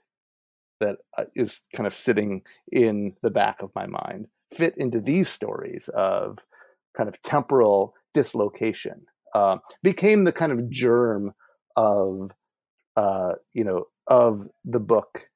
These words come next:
uh, itself. And then, you know, I went and, you know, began investigating the history of that power plant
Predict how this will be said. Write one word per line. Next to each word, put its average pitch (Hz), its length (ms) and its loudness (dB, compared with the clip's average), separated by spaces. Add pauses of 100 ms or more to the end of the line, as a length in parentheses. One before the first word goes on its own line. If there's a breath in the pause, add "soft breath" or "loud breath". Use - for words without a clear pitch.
(260)
uh, 101 220 2
itself. - 640 -6 (200)
And 104 200 0
then, 123 280 4
you 120 80 0
know, 110 100 2
I 104 80 2
went 110 400 0 (360)
and, 104 360 -4 (800)
you 120 120 -4
know, 92 120 -2 (120)
began 110 640 -2 (280)
investigating 120 640 0
the 104 80 -2
history 104 560 -2
of 117 520 4 (220)
that - 240 2
power 98 280 0
plant 98 500 -8